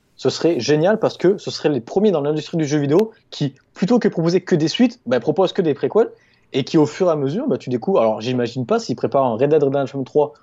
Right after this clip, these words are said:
où, justement, comme tu dis, on contrôle Dutch qui forme la bande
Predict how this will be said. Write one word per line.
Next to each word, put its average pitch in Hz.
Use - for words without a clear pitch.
où, 131
justement, 156
comme 160
tu 147
dis, 151
on 120
contrôle 139
Dutch 151
qui -
forme 120
la 113
bande 185